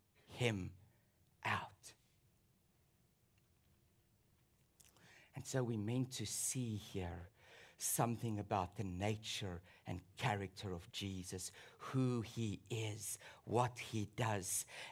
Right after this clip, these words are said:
And we are meant to see here, he came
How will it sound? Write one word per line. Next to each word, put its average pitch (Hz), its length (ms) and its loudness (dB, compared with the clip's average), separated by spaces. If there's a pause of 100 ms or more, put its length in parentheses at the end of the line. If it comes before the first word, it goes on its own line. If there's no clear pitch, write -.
And 110 160 2
we 113 140 6
are 110 80 4
meant 131 380 4
to 117 100 0
see - 320 4
here, 120 320 4 (180)
he 123 380 0
came 127 560 4